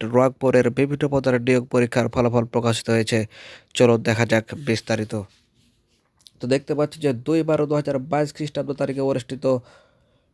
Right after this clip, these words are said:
দেখতে পাচ্ছেন যে গণপ্রজাতন্ত্রী বাংলাদেশ সরকার কাস্টম এক্সারসাইজ ভ্যাট ও কমিশনারেট রংপুর জনপ্রশাসন শাখা থেকে লিখিত পরীক্ষার ফলাফল সংক্রান্ত বিজ্ঞপ্তিটি প্রকাশিত হয়েছে। তো দেখতে পাচ্ছেন, এত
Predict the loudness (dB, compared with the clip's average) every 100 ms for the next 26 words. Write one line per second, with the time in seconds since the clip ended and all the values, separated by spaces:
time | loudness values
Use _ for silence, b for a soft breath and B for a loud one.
0 | _ -10 -6 -4 -2 -2 -2 -2 -2 4
1 | 2 4 -2 -2 -2 0 2 2 -2 -2
2 | -2 -2 -2 -6 -4 -4 -4 -6 -6 -6
3 | -6 -2 -4 -4 -4 -2 -2 -4 -6 -4
4 | -4 -2 -2 -2 -4 -2 -2 -2 -2 -4
5 | -4 -6 b b b b -2 2 2 0
6 | -4 -4 -4 -4 -6 -16 _ -10 -4 -4
7 | -4 -6 -4 -4 -4 -8 _ _ _ -10
8 | -6 -4 -4 -6 -6 -6 -4 -6 -4 -4
9 | -2 -2 -2 -6 -2 -4 -2 -4 -4 -6
10 | -8 -10 -10 -8 -8 -2 -2 0 -4 -4
11 | -6 -8 -4 -4 -2 -2 -2 B B B
12 | B 0 2